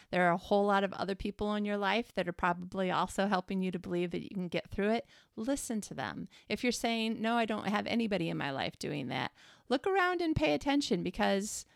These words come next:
there's probably a little bit more encouragement out there than you are paying attention to. The things that we look for are the things that we find.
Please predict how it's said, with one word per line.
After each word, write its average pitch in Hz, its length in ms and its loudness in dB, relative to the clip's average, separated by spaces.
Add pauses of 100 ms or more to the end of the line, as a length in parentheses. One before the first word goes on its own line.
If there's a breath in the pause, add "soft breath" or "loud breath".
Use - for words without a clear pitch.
(100)
there's 214 160 -2
probably 233 720 2
a 185 80 2
little 208 240 0
bit 226 180 0
more 202 260 0
encouragement 214 720 -2
out 226 160 -2
there 247 240 -2
than 190 380 -2
you 196 340 0
are 185 140 -2
paying 208 260 -4
attention 220 400 -4
to. - 320 -8 (720 loud breath)
The 226 100 2
things 262 320 4
that 220 120 0
we 208 160 4
look 208 240 2
for 294 420 2
are 214 100 2
the 208 120 0
things 196 240 -4
that - 100 -6
we 165 80 -4
find. 120 500 -4